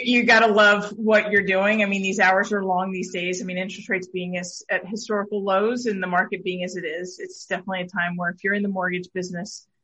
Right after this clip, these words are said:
uh, you, you've gotta love it. But I also think you have to respect every single step you took to get there, whether it was backwards for you from me, um, or the way I did it. I think every single step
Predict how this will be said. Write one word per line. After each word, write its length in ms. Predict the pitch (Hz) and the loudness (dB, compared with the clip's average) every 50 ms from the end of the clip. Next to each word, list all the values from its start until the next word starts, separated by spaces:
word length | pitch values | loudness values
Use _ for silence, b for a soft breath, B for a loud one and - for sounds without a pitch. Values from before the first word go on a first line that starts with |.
| _ _ _ _ - - | _ _ _ _ -4 -2
uh, 60 | 185 | 0
you, 260 | 180 185 190 190 - - | 0 0 -2 -6 -4 -2
you've 200 | 208 214 185 180 | 0 0 0 2
gotta 280 | 214 190 185 180 185 | 4 4 4 4 2
love 280 | 175 170 165 165 180 220 | 0 0 -2 -2 0 0
it. 240 | 247 254 254 - - _ _ _ _ _ _ | 0 -2 -2 -8 -16 _ _ _ _ _ _
But 100 | 262 269 | 6 8
I 60 | 277 | 8
also 200 | 294 302 302 - | 8 6 4 0
think 200 | 254 294 269 254 | 0 -2 0 0
you 60 | 285 | 0
have 80 | 254 - | 0 2
to 60 | 240 | 2
respect 540 | 233 233 226 - - - 247 233 233 - - - | 2 0 0 -2 0 2 2 2 2 0 -2 -2
every 260 | 220 220 202 226 226 | -2 -2 0 -2 -2
single 380 | 240 240 - 226 214 202 196 196 | -2 -4 -4 -6 -6 -6 -8 -10
step 400 | - - - - 190 185 - - _ - | -12 -10 -6 -4 -4 -4 -4 -10 _ -18
you 220 | - 202 196 214 - | -14 -12 -12 -12 -8
took 300 | - 254 196 190 - - | -8 -8 -8 -8 -8 -10
to 100 | - 208 | -10 -10
get 320 | 202 - 302 349 - 190 | -6 -4 -4 -4 -4 -4
there, 320 | 180 165 151 151 156 160 165 | -8 -8 -8 -8 -10 -12 -6
whether 320 | 180 214 220 214 220 214 | -4 -4 -2 0 0 0
it 160 | 208 190 - 202 | 0 0 -2 -4
was 200 | 208 208 202 202 | -6 -6 -6 -4
backwards 800 | - 214 180 202 220 - - 277 285 302 302 302 - - - _ _ _ _ | -2 0 2 2 0 -2 -4 -4 -4 -4 -4 -8 -12 -18 -20 _ _ _ _
for 120 | - 277 | -6 -4
you 340 | 254 247 254 269 277 302 302 | -4 -2 -4 -4 -4 -4 -6
from 260 | - - 285 277 269 | -6 -4 -4 -2 -2
me, 340 | 277 277 285 311 349 381 370 b b b b b b b _ - | -4 -4 -6 -8 -10 -12 -16 b b b b b b b _ -2
um, 500 | - 233 220 220 220 214 208 202 196 190 - | 0 2 4 4 4 2 2 0 -2 -4 -4
or 540 | - 220 226 226 214 214 208 208 208 202 208 214 | -2 0 2 4 6 6 6 6 4 2 0 -2
the 80 | 220 | -2
way 180 | 214 220 220 214 | -2 0 2 4
I 200 | 196 185 190 214 | 4 4 2 2
did 240 | 202 208 226 226 233 | 0 -2 -2 0 0
it. 120 | 233 226 | 0 0
I 120 | - 208 208 | -2 -2 -4
think 240 | 214 220 208 175 - | -4 -8 -10 -6 -4
every 280 | 214 220 202 208 240 240 | -4 -4 -2 -4 -6 -8
single 680 | 247 247 240 220 214 208 202 214 208 202 196 190 196 b b b b - | -8 -8 -8 -8 -6 -6 -4 -4 -4 -4 -6 -10 -12 b b b b -16
step 500 | - - - - 220 208 190 190 190 | -14 -14 -10 -4 -2 -2 -2 -2 -4